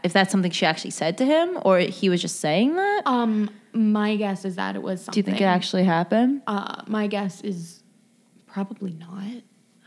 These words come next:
Speaker 1: Oh, that's so messed up.
Speaker 2: Yeah.
Speaker 1: And the fact he has the balls to call her family when he's the one in the wrong
Speaker 2: Yeah.
Speaker 1: doing all this stuff. And he just has that, he has that confidence in himself that he can
Speaker 2: The, yeah,
Speaker 1: manipulate
Speaker 2: and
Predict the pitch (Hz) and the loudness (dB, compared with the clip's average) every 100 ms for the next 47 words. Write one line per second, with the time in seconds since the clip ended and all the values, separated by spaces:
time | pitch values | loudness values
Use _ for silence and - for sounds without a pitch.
0 | - - 185 180 170 185 185 - 190 180 | -16 -12 -10 -10 -10 -14 -16 -10 -8 -6
1 | 170 156 - 175 175 175 220 - 214 - | -6 -8 -12 -10 -10 -10 -12 -12 -14 -20
2 | - 277 381 453 311 508 269 185 180 185 | -6 -2 0 0 0 0 0 0 2 2
3 | 190 196 - 214 220 180 - 180 190 202 | 0 -2 0 2 2 0 -2 2 2 2
4 | 170 170 170 175 226 233 226 196 190 185 | 0 -2 -2 2 2 4 4 4 4 4
5 | 175 156 160 165 202 226 240 254 269 302 | 2 0 2 4 6 6 6 4 4 0
6 | - - - 226 - - 302 320 320 - | -2 -6 2 2 2 0 0 0 -2 -4
7 | 240 240 220 208 196 - - _ - - | -2 -2 2 4 2 0 -18 _ -20 -20
8 | _ _ _ _ _ _ - 254 226 226 | _ _ _ _ _ _ -4 -2 2 2
9 | 226 233 - - 190 196 262 320 240 196 | 2 0 -2 -4 0 2 2 4 4 6
10 | 185 170 170 170 147 - - 190 185 226 | 4 2 0 0 0 -2 0 0 2 4
11 | 262 220 196 190 - 320 202 156 233 | 6 8 8 6 6 4 4 4 2